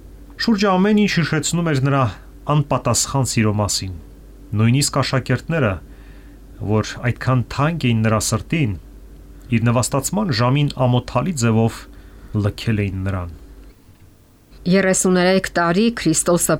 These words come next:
Speaker 2: պանդուխտ էր այս երկրում, որտեղ ծաղր, վիրավորանք և նախատինք կրեց և վերջապես մերժվեց ու խաչվեց։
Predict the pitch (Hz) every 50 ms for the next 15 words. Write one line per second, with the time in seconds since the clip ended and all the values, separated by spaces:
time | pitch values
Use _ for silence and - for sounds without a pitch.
0 | - - 151 160 165 160 160 160 156 - - 147 143 147 143 151 147 160 156 147
1 | - - - 156 135 151 151 - - - - - - 196 208 208 - - 269 -
2 | - - - 180 190 202 214 190 208 214 202 196 151 151 151 156 151 156 160 156
3 | 156 156 165 165 160 - 165 160 151 151 165 160 156 151 - - 170 160 - -
4 | 175 170 165 - - - 143 139 143 143 - - - - - - - 175 156 147
5 | 143 143 - - - 156 143 139 - 165 190 185 - - 165 151 143 135 120 -
6 | - 147 143 147 151 147 - - - - - - - 143 - - - 127 - -
7 | - - - - 143